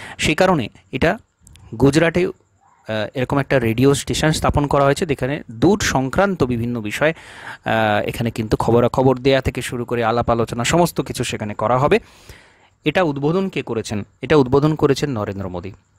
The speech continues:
নরেন্দ্র মোদী সম্প্রতি গুজরাট সফরে গিয়েছিলেন এবং সেখানে উনি দুধবাণী নামক রেডিও রল-, লঞ্চ করেছেন গুজরাটে।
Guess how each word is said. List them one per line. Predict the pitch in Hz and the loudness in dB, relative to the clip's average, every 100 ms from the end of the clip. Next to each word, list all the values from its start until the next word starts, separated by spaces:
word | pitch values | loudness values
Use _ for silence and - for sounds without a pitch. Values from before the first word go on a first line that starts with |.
| _ | _
নরেন্দ্র | 113 131 139 | 0 4 4
মোদী | 143 170 | 4 2
সম্প্রতি | 147 123 120 | 0 0 0
গুজরাট | 104 107 123 131 | 0 0 0 0
সফরে | - 135 143 | 0 0 0
গিয়েছিলেন | 135 143 151 185 | 0 -2 -2 -2
এবং | 165 127 | -2 -4
সেখানে | - 117 139 240 _ - | -4 -2 -2 -4 _ -4
উনি | 113 - _ _ _ | -4 -4 _ _ _
দুধবাণী | 120 165 151 127 | 2 4 4 0
নামক | 113 110 123 - _ - | -2 -4 -6 -14 _ -4
রেডিও | 113 127 160 185 _ _ _ | 0 2 2 0 _ _ _
রল-, | 110 117 117 113 | 2 2 2 2
লঞ্চ | 120 123 | 2 0
করেছেন | - 120 - 131 - - _ - | 0 0 2 -4 -6 -20 _ -8
গুজরাটে। | 117 107 98 | -6 -6 -8